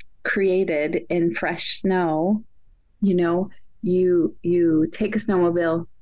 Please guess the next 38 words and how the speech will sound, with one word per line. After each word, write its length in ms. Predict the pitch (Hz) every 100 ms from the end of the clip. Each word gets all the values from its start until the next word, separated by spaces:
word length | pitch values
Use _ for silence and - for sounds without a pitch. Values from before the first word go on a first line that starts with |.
| - - _ _
you 100 | 170
take 260 | - 208 202
some 200 | 208 202
fresh 300 | 190 - -
snow 380 | 175 165 165 -
and 180 | 175 170
you 80 |
build 360 | 165 - 185 175
a 60 | 165
track, 540 | - - - - - - -
and 160 | 190
then 180 | 190 175
that 220 | 180 190
becomes 420 | 190 - 175 175
your 80 | 165
default 580 | 165 175 175 - 165 180
track 400 | - 165 - - - - - -
or 120 | 175
your 180 | 160 165
default 840 | 180 175 165 151 - 185 175 -
thinking 360 | 175 170 - 165
pattern. 460 | - - - 175 - - - - - -
But 640 | 214 240 233 156 - - - - - -
if 160 | 202 196
you 140 | 185
stop 600 | 175 - - 214 277 320
using 340 | 202 170 170
that 200 | 165 - -
thinking 320 | - - 160
pattern 560 | - 160 160 170 202 220 -
and 180 | 185
you 80 | 180
start 320 | 175 - 170 -
to 120 | 175
build 300 | 180 180 170 -
a 100 | 175
new 400 | 175 185 254 339
trail 560 | - 160 147 156 -